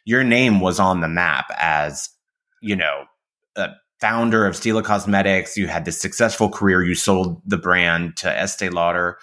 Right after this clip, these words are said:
Was it all good, or was there something about having success like that at a younger age that wasn't as positive as we looking in on it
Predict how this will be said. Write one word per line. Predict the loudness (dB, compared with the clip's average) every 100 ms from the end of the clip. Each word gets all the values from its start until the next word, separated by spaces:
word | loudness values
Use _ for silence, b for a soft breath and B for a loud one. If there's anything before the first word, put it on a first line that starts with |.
| B B B B B
Was | -2 0 0
it | 0
all | 2 2 2 0
good, | 0 0 -4 -6 -2
or | 0
was | 0 0
there | 0
something | 0 0 0 0 0
about | 0 2 2 2 0 -6 _ _ _
having | -8 -2 -2 -2 -4
success | -6 -2 0 0 0
like | -2 0
that | 0
at | 0 -2
a | 0
younger | 0 0 -2
age | -2 -4 -4
that | -2 0 2 -2 -6 _ _ _
wasn't | -4 0 0 0 -2
as | -4 -4
positive | -2 -2 -4 -8 -4
as | -2 -2
we | -2 0 -2 -4
looking | -6 -6 -6
in | -4
on | -4 -6
it | -8